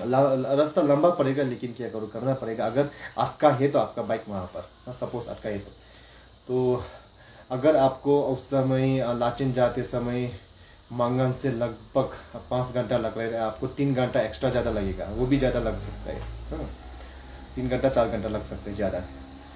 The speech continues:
तो या तो आप direct बाद में आ सकते हैं, अटका हुआ है तो, या तो आप आ सकते हैं। हम्म, उसके बाद ये सिक्किम खुला है,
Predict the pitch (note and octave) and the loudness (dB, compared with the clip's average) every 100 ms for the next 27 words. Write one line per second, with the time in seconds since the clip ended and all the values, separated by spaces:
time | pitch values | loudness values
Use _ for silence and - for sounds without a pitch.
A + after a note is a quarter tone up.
0 | - - - C#3+ C#3+ C#3+ C#3+ C3+ C3 C3+ | -20 -20 -4 4 6 6 6 4 4 4
1 | B2 A#2 B2 B2+ A#2 A#2+ A2+ A#2+ A2+ A#2 | 2 2 2 2 0 0 2 0 -2 -2
2 | G#2+ - C3+ C3+ A#2 - B2 A2+ A#2 A2 | -8 0 2 2 -2 -4 -4 -2 0 0
3 | G#2 B2+ A#2+ A2+ A#2+ G#2 G2+ F#2+ - A2 | 0 -2 0 -2 -2 -4 -2 -4 -6 -8
4 | G2 G2 A#2+ - - - C#3+ A#2 F#2 - | -8 -10 -10 -16 -20 -12 -8 -8 -10 -14
5 | - - - - - - - - C3+ - | -18 -18 -20 -20 -20 -20 -18 -8 -8 -2
6 | D3+ C#3+ - C#3+ C3 C#3+ B2+ - - - | 2 2 6 6 8 4 2 -10 -18 -20
7 | - - - - - - - - - C#3 | -20 -20 -20 -20 -20 -14 -14 -14 -8 -6
8 | - C3+ C3 C3 B2+ - C3 B2 B2 B2+ | -6 -8 -2 -2 -4 -4 2 2 2 -4